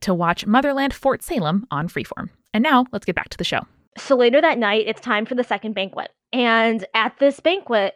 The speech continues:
Speaker 2: Esther finally reveals that she's Jewish and that her uncle is Jewish and that Haman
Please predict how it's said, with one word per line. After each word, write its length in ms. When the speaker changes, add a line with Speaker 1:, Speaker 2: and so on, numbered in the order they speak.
Speaker 2:
Esther 340
finally 540
reveals 460
that 120
she's 240
Jewish 560
and 160
that 80
her 180
uncle 280
is 120
Jewish 520
and 120
that 80
Haman 440